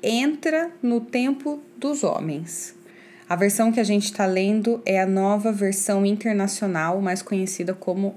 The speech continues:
N V I. Por isso que pode tá um pouquinho diferente se você tiver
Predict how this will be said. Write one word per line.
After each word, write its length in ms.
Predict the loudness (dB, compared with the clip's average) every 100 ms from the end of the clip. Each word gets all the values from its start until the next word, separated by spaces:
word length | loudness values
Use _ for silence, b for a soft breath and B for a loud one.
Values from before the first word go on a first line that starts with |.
| -8 -4
N 260 | 0 2
V 220 | 2 0
I. 240 | -2 -4 -8 -16 -20 -8
Por 140 | -4
isso 180 | -4 -6
que 40 | -4
pode 480 | -2 0 -2 -6 -8 -8
tá 80 | -6
um 80 | -6
pouquinho 340 | -6 -2 -2
diferente 760 | 0 -2 -2 0 -2 -4 -6 -8
se 100 | -6
você 240 | -6 -6
tiver 420 | -8 -4 -2 -2